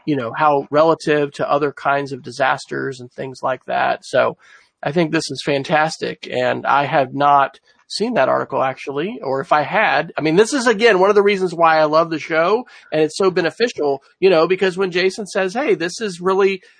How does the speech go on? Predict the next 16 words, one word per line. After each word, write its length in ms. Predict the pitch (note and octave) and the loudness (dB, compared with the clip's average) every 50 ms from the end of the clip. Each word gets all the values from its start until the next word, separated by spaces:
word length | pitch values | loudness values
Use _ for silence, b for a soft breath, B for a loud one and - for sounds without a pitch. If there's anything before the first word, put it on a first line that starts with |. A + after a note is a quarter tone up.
| b b b _ _ _ | b b b _ _ _
we're, 400 | F3 F#3 F#3+ G3+ C4 D4 C#4 C4+ | -12 -2 2 2 2 2 2 0
we're 180 | B3 D4 D#4 | 0 0 0
filters 540 | C4 - - C4 C4+ D#4+ D#4 - A3+ F#3+ F3+ - | -2 -2 -2 -2 -2 0 0 0 0 0 0 0
for 200 | - G#3+ G3+ G3 | 2 2 4 4
each 180 | F#3 F3+ - | 2 2 2
other. 380 | A3+ C4 C#4 G#3+ B2 G#2+ A2 B2+ | 2 2 2 0 -2 -6 -6 -6
And 240 | A2+ D3+ D#3+ D#3 D3+ | -6 -6 -6 -6 -4
hopefully 420 | D3+ G3 G3+ - - A3+ A3 A3 | -2 -2 -2 -2 -4 -6 -6 -6
for 140 | G3+ - G#3 | -6 -6 -6
you, 300 | F#3+ F3 G3+ G#3+ A3+ A3+ | -6 -4 -4 -2 -2 -2
if 100 | G#3+ - | -2 -2
you're 100 | G3+ G3 | 0 2
watching 380 | F#3 G3 G#3 G#3 - G#3+ F3+ | 4 4 2 2 0 -4 -6
the 80 | E3+ E3+ | -6 -6
show, 480 | - - - C4 C4+ A#3 E3+ C3+ B2 - b b b b | -6 -6 -4 -2 0 0 0 -2 -4 -8 b b b b
there's 240 | - F#3 F3+ F#3 | 6 6 6 6